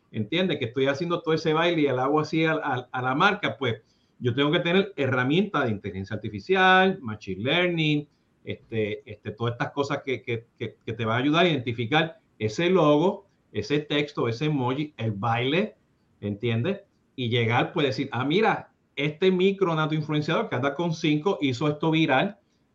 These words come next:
¿entiendes? Como tú dices, o puede ser la ciudad, la mamá, el papá, que no son famosos,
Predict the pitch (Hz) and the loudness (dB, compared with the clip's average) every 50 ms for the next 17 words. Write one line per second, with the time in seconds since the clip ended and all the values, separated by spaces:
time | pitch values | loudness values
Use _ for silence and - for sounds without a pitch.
0 | _ _ _ - 113 110 104 120 147 185 202 185 151 113 113 120 117 113 151 156 | _ _ _ -6 -6 -4 -2 0 0 0 0 0 0 0 0 -2 0 2 4 4
1 | 190 208 202 151 - - - - 120 104 - 123 113 135 147 151 151 151 156 156 | 4 4 4 0 -2 -2 -4 -6 -8 -4 -4 -2 0 2 2 2 2 2 2 2
2 | 160 156 156 151 143 127 127 147 190 220 220 214 214 220 - - 127 113 117 - | 2 2 2 2 2 2 2 4 6 6 6 6 4 2 0 -4 -4 -4 -2 -2
3 | 120 113 117 - - 254 233 - 123 110 113 113 120 127 123 - - 165 165 156 | -2 2 4 4 4 2 2 -2 -4 -4 -4 -4 -4 -6 -4 -2 -2 -2 0 0
4 | 147 147 143 - 190 196 196 | 0 0 0 0 -2 -2 -4